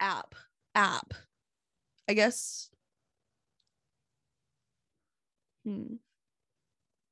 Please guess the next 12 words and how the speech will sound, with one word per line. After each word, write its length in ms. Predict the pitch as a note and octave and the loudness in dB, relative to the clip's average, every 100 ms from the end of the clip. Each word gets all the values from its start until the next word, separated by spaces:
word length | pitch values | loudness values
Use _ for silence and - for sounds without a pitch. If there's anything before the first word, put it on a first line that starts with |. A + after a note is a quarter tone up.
| _ | _
I 100 | G#3 | -8
guess 240 | A3 A3 - | -6 -6 -8
that's 180 | - - | -16 -16
kind 260 | - F#3+ | -14 -12
of 120 | - | -10
already, 280 | G#2 C#2 C#2 | -10 -10 -12
like, 180 | C2 C2+ | -12 -14
what 220 | A3 G#2+ - | -12 -14 -12
the 80 | G#2 | -10
iPhone 420 | E2 D#2 - D2+ | -8 -10 -12 -14
is, 180 | D2+ - _ | -14 -16 _
though. 240 | - - | -16 -16